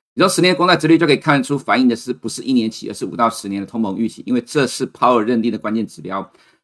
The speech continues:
在晚上十一点公布之后，十年公债殖利率见到低点就开始一路的上涨到收盘的。所以你从第一个部分，债券殖利率它反映的是五到十年期的通膨预期。再来我们看到的是S and P五百盘中啦，哈，一样一月十三号。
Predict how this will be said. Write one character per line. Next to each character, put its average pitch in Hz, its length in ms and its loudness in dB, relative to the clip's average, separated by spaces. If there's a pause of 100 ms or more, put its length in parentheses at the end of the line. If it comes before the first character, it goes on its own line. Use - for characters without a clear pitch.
在 185 140 8
晚 151 180 8
上 185 180 6
十 - 200 0
一 170 60 4
点 139 140 4
公 147 200 0
布 147 100 2
之 139 160 -2
后， 131 340 4
十 - 160 -10
年 123 80 -2
公 120 120 -4
债 123 80 2
殖 110 120 -6
利 117 100 0
率 123 60 2
见 123 200 -4
到 117 100 0
低 113 220 -6
点 87 200 -6
就 113 140 -8
开 120 180 -8
始 - 120 -10
一 107 100 -8
路 113 100 -2
的 107 60 -6
上 104 300 -4
涨 82 120 -14
到 98 140 -8
收 104 240 -14
盘 76 260 -20
的。 - 140 -20
所 123 220 -2
以 110 200 0 (340)
你 - 80 -10
从 139 180 2
第 156 120 6
一 151 40 6
个 139 100 2
部 147 140 0
分， 143 240 6
债 139 120 2
券 135 140 2
殖 120 100 -4
利 127 100 0
率 123 40 -4
它 123 100 -2
反 107 300 -4
映 107 80 -2
的 98 100 -6
是 - 260 -10
五 - 60 -18
到 120 140 0
十 113 160 -6
年 101 100 -6
期 - 140 -14
的 92 40 -12
通 113 180 -6
膨 92 240 -8
预 113 160 -6
期。 - 280 -16 (440)
再 180 100 6
来 180 80 10
我 170 60 6
们 160 80 0
看 196 200 2
到 190 200 8
的 160 120 8
是 151 460 4 (680)
S 151 180 2
and 156 100 4
P 165 100 4
五 160 60 6
百 135 140 6
盘 123 280 2
中 135 200 2
啦， 113 100 4
哈， 101 180 0
一 107 60 -4
样 127 180 2
一 131 40 2
月 131 120 2
十 101 140 -8
三 117 180 -2
号。 110 280 0